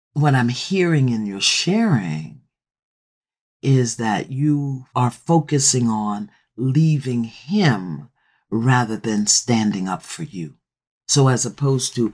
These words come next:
"How can I leave him?" I would offer you to consider, "How can I stand up for all this work I've done and who I am now?"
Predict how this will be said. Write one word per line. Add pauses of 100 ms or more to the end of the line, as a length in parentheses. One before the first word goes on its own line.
(160)
"How
can
I
leave
him?" (800)
I
would (100)
offer
you
to
consider, (300)
"How
can
I
stand
up (600)
for
all
this
work
I've
done (440)
and
who
I
am
now?"